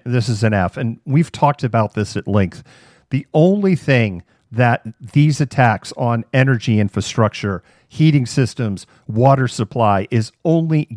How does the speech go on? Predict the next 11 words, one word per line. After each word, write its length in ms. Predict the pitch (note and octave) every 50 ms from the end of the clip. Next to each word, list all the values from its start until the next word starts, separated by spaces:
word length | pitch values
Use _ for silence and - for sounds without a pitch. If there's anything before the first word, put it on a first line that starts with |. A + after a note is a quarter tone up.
| -
galvanizing 960 | - C3 A#2+ C3 C3+ C3+ B2 C3+ B2 A#2+ A2+ A2 G#2+ G#2+ G2 - - A2 G2+ -
civilian 580 | - - A2 F#2+ G#2+ G#2 G2 G2 G2 F#2+ F#2
resistance. 640 | F#2 F#2 F2+ G2 G2+ G2 - - - D#2 D2 - - _ - - _ -
These 480 | - A2+ D3+ F3+ G#3 A#3 A3 - - _ _ -
tactics 640 | - - C#3+ A#2+ B2 - - - A#2 A#2 - - - - _ A2+ G#2
don't 300 | G#2+ A2+ A2+ C3 B2+ _ _ _ _ _
work 540 | - F#2+ G#2 B2 C3+ B2+ G#2 - _ - _ _ _ _ _ _ -
in 140 | - A2 A2
the 80 | A2
twenty-first 640 | - - - G#2+ G2 G2 - - G2+ F#2 F2+ - -
century. 580 | G#2+ F#2 E2+ - - - D2+ B1 - _ _